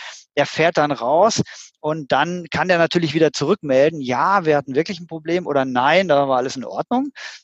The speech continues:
Ähm, und das ist eine wichtige Information, weil dadurch natürlich die Modelle dann immer besser werden können, weil sie gelabelte Daten sozusagen zurückkriegen.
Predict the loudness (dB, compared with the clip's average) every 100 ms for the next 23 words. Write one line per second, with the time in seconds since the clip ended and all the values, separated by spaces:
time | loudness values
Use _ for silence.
0 | _ -12 -6 -2 0 0 2 2 2 2
1 | 2 0 -2 0 0 0 0 2 2 2
2 | 2 2 4 2 0 -2 0 0 0 2
3 | 4 4 4 2 0 0 2 0 -2 -4
4 | -10 -10 -10 -10 -6 -6 -4 -4 0 0
5 | 0 0 2 2 0 -2 -8 -10 -6 -4
6 | -4 -8 -12 -14 -16 -10 -10 -10